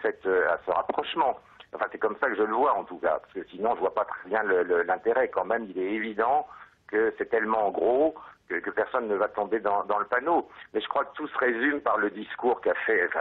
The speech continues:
si on peut appeler ça un, un discours, qu'a fait Obama il y a quelques jours, qui a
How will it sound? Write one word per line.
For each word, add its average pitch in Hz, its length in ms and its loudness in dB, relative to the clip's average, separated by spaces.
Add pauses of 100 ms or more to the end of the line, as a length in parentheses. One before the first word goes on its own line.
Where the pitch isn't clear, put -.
si - 60 -2
on 87 80 -2
peut - 160 0
appeler 85 260 -2
ça 78 400 -2
un, 82 40 -8
un 85 40 -6
discours, 110 400 -2
qu'a 98 120 2
fait 104 160 -2
Obama 98 400 0
il 92 60 -6
y 85 40 4
a 80 60 0
quelques 90 400 -2
jours, 110 220 2
qui 85 120 -4
a 80 60 -2